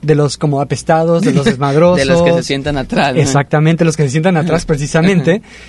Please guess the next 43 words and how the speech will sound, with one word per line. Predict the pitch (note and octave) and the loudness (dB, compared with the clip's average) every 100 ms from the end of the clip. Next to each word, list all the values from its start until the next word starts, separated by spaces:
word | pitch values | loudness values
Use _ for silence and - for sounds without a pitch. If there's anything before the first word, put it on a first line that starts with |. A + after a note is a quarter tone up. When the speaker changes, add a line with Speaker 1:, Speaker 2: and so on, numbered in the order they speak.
| - - - - | -20 -20 -20 -4
Speaker 1:
que | F#3 E3+ | -2 0
todo | F#3+ A3 | 0 2
el | |
mundo | A3+ A#3 | 2 2
los | A#3+ G#3 | 2 2
veía | G#3+ G#3+ A3 G3+ | 2 2 2 0
así | F#3+ | -2
como | F3+ F#3 | -4 -4
que, | - | -4
"Ay, | C#3+ | -6
no, | D3 | -6
pues, | C#3 C#3 | -8 -12
¿estos | D3+ - - | -14 -14 -8
qué | |
van | D#3 D#3+ | -6 -4
a | |
sacar?". | D3+ C#3 D3+ D3+ - - | -6 -8 -8 -8 -14 -10
Y | E3+ D3 C#3+ C#3 C#3 C#3 - | -6 -4 -2 -2 -2 -4 -6
los | F3+ D#3+ D3+ | -2 0 0
veías | D#3 D#3+ | 0 -2
que, | D#3+ F#3 F3+ | -4 -6 -6
ah, | D3 | -10
de | C3 C#3+ | -4 -4
repente, | C#3 D#3 D#3 | -2 -4 -4
por | D#3+ D3 | -4 -4
ejemplo, | C3+ C#3+ D3 | -6 -6 -4
en | D3 | -6
las | C3 | -4
clases | C#3+ C3+ C#3+ | -4 -4 -4
de, | C#3 B2+ A#2+ A#2 - - - | -2 -2 -2 -6 -12 -20 -12
a | C#3+ | -8
lo | |
mejor | B2+ D3+ | -6 -2
de | D3+ | -2
dibujo, | C#3+ C3 D3 D#3+ | 0 -2 0 0
todo | D3 D3+ | -2 -2
eso, | D#3 F3 | -2 -4
pues, | E3+ | -6
no | G3+ | -4
les | D4 | -4
salía | B3 A#3 A#3+ | -4 -2 0
muy | A#3+ A#3+ A#3 | 0 0 -2
bien. | A#3 A#3+ | -2 -2